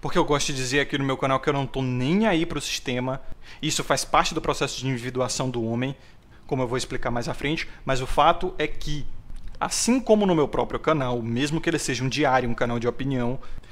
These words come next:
eu sim estou fazendo algo em prol da posteridade, né? Estou deixando aqui a minha opinião, que pra mim tem grande valor e pra outras pessoas pode ter também. Então, pra essas pessoas,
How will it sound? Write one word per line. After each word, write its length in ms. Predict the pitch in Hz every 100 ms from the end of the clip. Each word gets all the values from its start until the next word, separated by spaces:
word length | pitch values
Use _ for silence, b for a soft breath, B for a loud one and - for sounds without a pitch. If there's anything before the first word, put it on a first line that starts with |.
| B B
eu 160 | 139
sim 500 | - - - 190 220
estou 420 | 165 - - 143 143
fazendo 880 | - 151 160 113 143 185 170 170 -
algo 460 | 127 135 135 123 -
em 140 | 151
prol 500 | 151 - 123 123 131
da 460 | 120 110 110 113 - - B B B -
posteridade, 1000 | 175 202 - - 180 208 147 151 127 113
né? 160 | 113 117
Estou 240 | - 127
deixando 640 | 139 - - 180 185 156 139
aqui 280 | - 151
a 60 | 147
minha 240 | 127 123
opinião, 460 | 120 135 139 127 127
que 100 | -
pra 140 | 131
mim 100 | 131
tem 160 | 143 135
grande 240 | 123 123
valor 240 | 135 170 180
e 40 |
pra 100 | 160
outras 200 | 139 135
pessoas 300 | 131 - 127
pode 240 | - 120 117
ter 180 | 127
também. 260 | 120 160 139
Então, 140 | 147
pra 140 | 131 143
essas 220 | 160 -
pessoas, 420 | 208 - 147 147